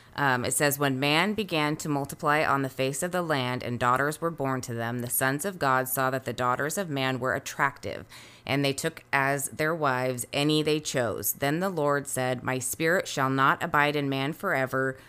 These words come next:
for he is flesh, his days shall be a hundred and twenty years.' The Nephilim were on the earth in those days, and also afterward, when the sons of God came into the daughters of man, and they bore children to them.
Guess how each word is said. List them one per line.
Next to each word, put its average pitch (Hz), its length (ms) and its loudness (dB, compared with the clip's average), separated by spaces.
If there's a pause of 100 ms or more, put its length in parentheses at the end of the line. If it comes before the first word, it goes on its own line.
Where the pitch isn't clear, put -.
(180)
for 135 160 0
he 147 240 0
is 180 160 0
flesh, 131 440 -2
his 135 260 -6
days 139 320 0
shall 143 180 -2
be 131 140 -2
a 120 80 -2
hundred 135 340 -4
and 139 100 -8
twenty 135 320 -2
years.' 135 460 -2 (460)
The 127 80 0
Nephilim 135 640 2
were 131 200 0
on 139 220 4
the 185 80 -2
earth 143 320 0
in 147 200 0
those 131 280 2
days, 117 480 -4 (140)
and 156 200 -4
also 131 400 -2
afterward, 127 760 -2
when 127 160 -2
the 127 80 -4
sons 139 360 0
of 180 140 -6
God 127 400 0
came 156 300 0
into 143 220 -2
the 139 120 -4
daughters 131 440 -2
of 190 140 -4
man, 131 520 -2 (340)
and 135 180 0
they 131 80 2
bore 135 320 0
children 139 520 -2
to 117 160 -8
them. 71 400 -8